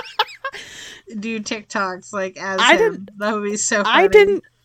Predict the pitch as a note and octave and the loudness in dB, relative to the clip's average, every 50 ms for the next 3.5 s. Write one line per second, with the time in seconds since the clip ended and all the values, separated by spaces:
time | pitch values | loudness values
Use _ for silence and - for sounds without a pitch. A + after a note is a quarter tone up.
0 | _ _ - - G#3 A#3 C#4 D4+ F4+ F4+ C#4+ D4+ - - B3 C4 B3+ - - G#3+ | _ _ -2 0 2 2 4 2 2 0 -2 -4 -4 -2 -2 -2 -2 -2 0 0
1 | G3+ G3+ G3 G3 G3 - - F#3+ F#3 F#3+ F#3 G3+ G#3 G#3+ A3 G#3 - - - - | 0 0 0 -2 -4 -2 -2 0 0 0 2 2 2 2 2 0 -4 -12 -10 -6
2 | E3+ E3 F3 F#3 F#3 F#3+ F#3 F3 - F3 E3+ E3+ E3+ E3 F3 E3+ E3 D#3+ D#3 D3+ | -2 -2 -2 -2 -2 -4 -6 -6 -6 -6 -4 -6 -6 -8 -8 -8 -6 -6 -6 -6
3 | D3+ - _ _ _ _ - E3+ E3+ D#3+ | -8 -10 _ _ _ _ -12 -10 -10 -10